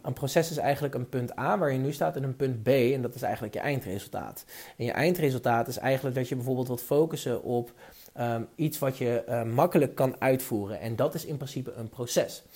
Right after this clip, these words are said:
Nou, dan zeg je bijvoorbeeld, zoals ik al zei bij de strategie, van oké, je gaat je bijvoorbeeld drie, drie keer per week ga je bijvoorbeeld publiceren. Ehm, en, ehm, met een proces bedoel ik dan, oké, ehm, ik ga dan, eh, van tevoren,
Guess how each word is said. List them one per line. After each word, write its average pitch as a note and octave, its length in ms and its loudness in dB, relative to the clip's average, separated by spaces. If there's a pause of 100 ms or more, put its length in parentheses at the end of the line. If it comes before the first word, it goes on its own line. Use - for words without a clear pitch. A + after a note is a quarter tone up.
(320)
Nou, A#2 180 -4
dan A#2 140 0
zeg D3+ 180 2
je D#3 100 2
bijvoorbeeld, C3+ 580 2
zoals B2+ 220 0
ik B2 80 -4
al B2 80 0
zei B2+ 160 2
bij B2 80 0
de B2 60 -2
strategie, F3+ 460 -2
van C#3+ 120 -2
oké, C#3+ 160 -2
je G2+ 160 -2
gaat B2+ 240 -4
je B2 60 -8
bijvoorbeeld A#2+ 420 -4
drie, D3+ 320 -4
drie C#3+ 200 -2
keer C3+ 120 -2
per A#2+ 120 -4
week A2+ 160 0
ga A#2 100 -4
je A2 60 -2
bijvoorbeeld A2+ 300 -4
publiceren. G3 540 4 (380)
Ehm, B2+ 460 2 (120)
en, C3+ 480 0
ehm, B2+ 360 -2 (140)
met C3 240 -2
een C3 120 -2
proces D#3+ 480 2
bedoel C3+ 180 0
ik B2+ 80 2
dan, B2 200 -2
oké, B2 360 2 (400)
ehm, A2+ 240 -4 (120)
ik C3+ 160 -2
ga C3 180 2
dan, B2 500 2
eh, A#2+ 240 -4
van B2+ 180 -2
tevoren, D3 640 2